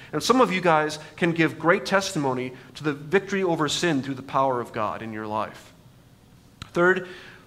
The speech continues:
we can become stronger in the truth. And this is probably one of the primary meetings here.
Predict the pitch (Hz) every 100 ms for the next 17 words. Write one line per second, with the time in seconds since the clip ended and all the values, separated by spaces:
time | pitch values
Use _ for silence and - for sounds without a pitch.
0 | - - - - 165 175 160 156 156 139
1 | - 156 151 160 160 165 151 135 127 107
2 | 90 - - - - 156 208 190 156 -
3 | 196 190 147 135 143 123 - 147 135 123
4 | 117 123 110 104 - 92